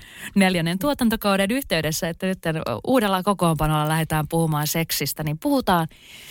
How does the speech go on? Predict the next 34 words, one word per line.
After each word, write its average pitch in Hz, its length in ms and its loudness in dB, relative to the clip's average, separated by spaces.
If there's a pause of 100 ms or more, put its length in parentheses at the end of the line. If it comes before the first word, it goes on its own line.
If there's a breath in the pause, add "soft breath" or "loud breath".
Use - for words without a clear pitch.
(520 loud breath)
aloitteen 277 600 2
tekemisestä, 208 600 0
on 220 160 2
se 220 80 0
sitten 196 360 -2
lähestymistä 185 720 -2
tai 175 200 0
sitten, 175 240 -4
että 175 80 -2
mistä 190 280 2
tietää, 165 200 0
että 156 140 -6
koska 170 240 -2
saa 160 240 0
suudella 156 540 2 (100)
tai 143 280 -2 (280)
koska 214 300 2
aletaan 147 440 0
paneen 156 600 -2 (220 loud breath)
ja 170 180 -4
ka-, 190 140 -4
kaikkea 202 420 -2
sitä, 160 180 -6
niin 156 140 -6
puhutaan 214 420 0
tässä 196 240 0
jaksossa - 400 -4
siitä, - 360 -10 (680)
mistä 254 340 2
tietää, 156 520 0 (320)
miten 208 300 2
tapahtuu 151 560 -2
ja 143 160 -8
kuinka. 147 500 -2